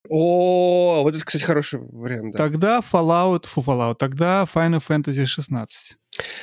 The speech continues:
Speaker 1: Так, давайте действительно уберем нахрен З-, Зельда, это какое-то, это какое-то читерство, да, действительно.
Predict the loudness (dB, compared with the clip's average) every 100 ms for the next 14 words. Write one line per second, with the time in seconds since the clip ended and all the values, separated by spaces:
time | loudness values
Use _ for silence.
0 | -4 -2 2 2 2 0 -2 0 0 2
1 | 2 2 4 4 2 2 2 4 4 2
2 | 2 2 4 4 2 2 0 0 2 2
3 | 0 0 0 2 0 0 -2 -2 0 0
4 | -2 -2 -4 -4